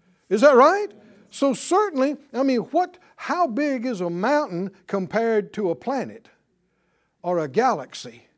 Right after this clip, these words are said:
Huh? Or the universe? I mean, a mountain would be microscopic compared to a galaxy.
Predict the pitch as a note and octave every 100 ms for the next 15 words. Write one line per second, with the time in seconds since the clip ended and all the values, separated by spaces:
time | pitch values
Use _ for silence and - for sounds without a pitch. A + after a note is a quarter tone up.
0 | _ _ _ _ _ _ F3+ A#3+ F#4+ -
1 | _ _ _ _ _ G3+ G3+ E3+ F3 D#4
2 | D#4+ G3 E3 C3 - _ _ - A#3 A#3+
3 | F#3+ F3 A#3 F4 D4 A#3 - - A3 F#3
4 | F3 A#3 G#3 F#3+ B3 A#3 G3+ - - G4+
5 | C4 A2+ - _ _ _ _ - F#3+ E3+
6 | G3 F#3 D#3+ - _ - G#3 D#3+ B2 A#3
7 | E4 G3 D3+ F3 C#4